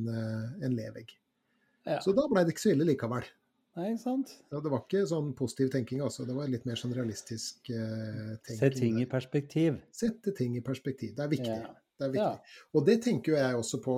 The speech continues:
Speaker 1: for det tenkte jeg på da du fortalte det du fortalte om, eh, om alle disse feilene og sånt, og så tenkte jeg at, ja, men hvilket, hvilket bedre bilde på livet enn å, enn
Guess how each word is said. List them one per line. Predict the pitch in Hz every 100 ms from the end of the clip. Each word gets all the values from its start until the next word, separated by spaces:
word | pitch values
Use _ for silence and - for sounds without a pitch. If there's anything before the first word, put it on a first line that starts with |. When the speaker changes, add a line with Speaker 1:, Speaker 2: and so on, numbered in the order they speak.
| 123
Speaker 1:
for | 135
det | 139 139
tenkte | 156 110
jeg | 104
på | 113
da | 117
du | 113 113
fortalte | - 120 110 98 117
det | 110
du | 104
fortalte | 120 113 117 98 - 117
om, | 110 110 107
eh, | 107 107 104 104 113 127
om | 120
alle | 113 110
disse | 123 - 131
feilene | 123 107 107 107 113
og | 120
sånt, | 135 113 131
og |
så | 131 151
tenkte | 147 123
jeg | 139
at, | - _ _ - _ _ _ _ 196
ja, | 202
men | 202 196 254
hvilket, | 165 143 - 175 - - - _ - -
hvilket | 147 156 139 - 196 143
bedre | 135 123 120 135 156 160 151 160 214 _
bilde | 143 135 160 151 113 98 117 -
på | 143 147 143 139 147 - _ _ _
livet | 165 135 123 113 113 139 160
enn | 135 131
å, | 135 131 131 _ _ _ _ _ - _ _ _ _ _ _ _ _ _ _ _ _ -
enn | 139 139